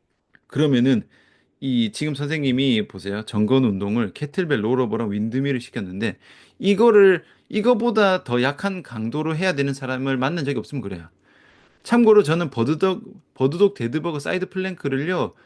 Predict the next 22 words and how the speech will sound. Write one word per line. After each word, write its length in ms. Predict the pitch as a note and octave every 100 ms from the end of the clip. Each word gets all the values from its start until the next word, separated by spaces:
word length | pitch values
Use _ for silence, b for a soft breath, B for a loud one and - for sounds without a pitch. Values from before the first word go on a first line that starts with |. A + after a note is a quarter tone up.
| b b -
허리 220 | A#3+ A#3+
재활하면서 500 | D3+ A#2 C#3+ D#3+ D3 -
한 180 | A#3+
번도 180 | C4 B3
써본 300 | - F3+ G3
적이 160 | F3+ A2
없어요. 380 | - - F#2 - b b b b
이게 240 | E3+ F3+
안 220 | G#2+ G#2+
좋다는 420 | A#2 F3+ - A3+ A3+
게 80 |
아니라 440 | C#3 F#2+ A2+ C3+ F2 b b b -
난이도가 540 | A#2 E3 A#3 A#3+ G3+
너무 240 | A#2 E3+ A#3+
높아서 340 | A#3+ - C3
쓸 280 | - C4+ C4+
일이 160 | D4+
없어요. 480 | E4 G2 - C3 F2 _ _ _ _ _ _ _ _ _ _ _ _ _ _ _ _ _ _ _
버드독 420 | - C#3 F#3 G#3 -
데드버그 440 | B2 D3 F3+ D#3
사이드 300 | C#3 D#3+ D#3+
플랭크가 800 | - F3+ F#3+ C3 C3+ E3 A2+ F2